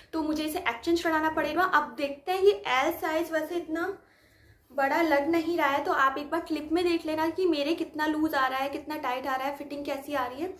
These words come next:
तो अभी मैं वीडियो बनाने के बाद इसे <laughs> एक्सचेंज कराने वाली हूँ। तो स्मॉल तो नहीं, मैं एम साइज लेने वाली हूँ, क्योंकि स्मॉल क्या है और भी ज़्यादा टाइट हो जाएगा वॉश करने के बाद, तो एम साइज मेरे परफेक्ट रहेगा।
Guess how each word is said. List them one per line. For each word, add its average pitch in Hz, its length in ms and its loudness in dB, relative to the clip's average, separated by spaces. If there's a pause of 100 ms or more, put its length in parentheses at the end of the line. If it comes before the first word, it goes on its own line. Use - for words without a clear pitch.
(240)
तो 320 80 0 (100)
अभी 277 260 6
मैं 330 200 4
वीडियो 311 240 0
बनाने 294 300 -4
के 302 80 -8
बाद 285 240 0
इसे 302 220 2
<laughs> - 0 -
एक्सचेंज - 360 -2
कराने 277 360 0
वाली 262 280 0
हूँ। 339 160 -4
तो 392 120 2
स्मॉल 320 440 8
तो 440 140 6
नहीं, 415 180 8
मैं 480 120 6 (160)
एम 330 120 4
साइज 392 260 2
लेने 392 160 4
वाली 339 260 4
हूँ, 392 80 8
क्योंकि 415 220 8
स्मॉल 330 360 4
क्या 349 160 2
है 381 140 2
और 320 260 4
भी 339 120 2
ज़्यादा 349 200 4
टाइट 294 280 2
हो 339 60 4
जाएगा 302 280 2
वॉश 294 240 4
करने 285 220 -4
के 294 100 -6
बाद, 311 200 0
तो 381 140 -2
एम 269 180 2
साइज 311 240 0
मेरे 339 140 2 (100)
परफेक्ट 294 440 -2
रहेगा। 302 360 -2